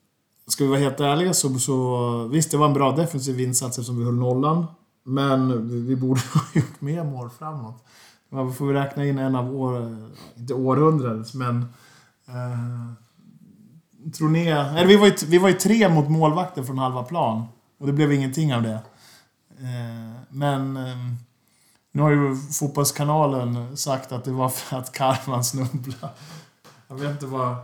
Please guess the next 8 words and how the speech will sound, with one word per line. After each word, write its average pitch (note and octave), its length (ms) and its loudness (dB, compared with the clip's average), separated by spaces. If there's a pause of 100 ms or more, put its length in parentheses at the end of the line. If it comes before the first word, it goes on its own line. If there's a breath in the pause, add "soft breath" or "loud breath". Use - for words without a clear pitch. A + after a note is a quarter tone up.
(140)
vad C3 180 -10
Filip C#3 320 -4
har B2 60 -6
för B2+ 120 -8
känningar C3 580 -4
där, C3 340 -2
men, B2 140 -2 (840 soft breath)
eh, B2 600 -4